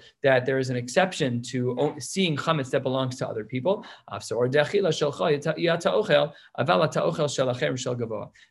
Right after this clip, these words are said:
So basically, let me explain what the Gemara is doing. It's very simple. What the Gemara is doing is as follows. Our Mishnah says there's a difference in Yisrael and Anachri. The Brisa seems to say in the name of Rabbi Yehuda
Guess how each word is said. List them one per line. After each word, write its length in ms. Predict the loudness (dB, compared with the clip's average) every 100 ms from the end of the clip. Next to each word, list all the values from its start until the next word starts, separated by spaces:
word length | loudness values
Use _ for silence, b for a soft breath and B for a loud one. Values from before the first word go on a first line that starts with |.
| _
So 400 | 2 4 4 2 0
basically, 520 | 2 2 2 0 0
let 120 | 0
me 80 | 0
explain 340 | -2 2 2
what 100 | 4
the 60 | 2
Gemara 260 | 0 0 0
is 60 |
doing. 160 | 0 -2
It's 120 | 0
very 180 | 0 0
simple. 460 | -2 -4 -4 -10 b b _
What 100 | -4
the 60 | 0
Gemara 220 | 4 4
is 60 | 4
doing 200 | 2 2
is 120 | 0
as 140 | -2
follows. 440 | -2 -4 -4 -10 -20 _ _ b b b
Our 280 | 4 8 8
Mishnah 420 | 6 2 -2 -4
says 580 | 2 6 8 6 4 2
there's 160 | 0 -2
a 60 |
difference 400 | 2 2 2 -4
in 80 | -4
Yisrael 340 | -2 0 0
and 80 | 0
Anachri. 360 | -2 -4 -6 -14 _ _ b b _
The 80 | 6
Brisa 500 | 8 8 6 4 0
seems 280 | 0 -2
to 80 | -2
say 180 | 0 0
in 60 | 0
the 60 |
name 140 | -2 0
of 100 | 0
Rabbi 160 | 0
Yehuda 720 | 0 0 6 8 8 6 2